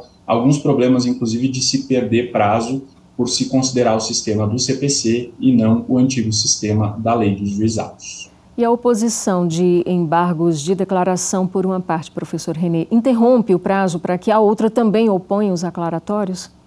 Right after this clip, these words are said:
Speaker 1: Essa tua pergunta é muito boa, porque ela dá a possibilidade de a gente discutir aqui algumas questões.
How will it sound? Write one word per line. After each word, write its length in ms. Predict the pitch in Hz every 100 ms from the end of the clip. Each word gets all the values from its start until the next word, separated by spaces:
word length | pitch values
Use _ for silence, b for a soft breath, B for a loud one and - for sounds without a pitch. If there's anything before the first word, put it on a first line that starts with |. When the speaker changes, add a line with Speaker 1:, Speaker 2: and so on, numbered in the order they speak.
| _ -
Speaker 1:
Essa 260 | 135 135 147
tua 140 | 143
pergunta 680 | 143 120 127 160 - 147 -
é 100 | 131
muito 600 | 135 131 143 185 196 -
boa, 560 | 104 113 131 107 92 90 - -
porque 200 | - 139
ela 240 | 151 156
dá 580 | 127 120 156 143 139 -
a 80 | 113
possibilidade 760 | 110 120 - 120 113 123 131 123
de 80 | 131
a 20 |
gente 260 | 135 135
discutir 520 | 135 - 143 - - 123
aqui 180 | -
algumas 300 | 123 120 123
questões. 640 | - 143 - 92 85 -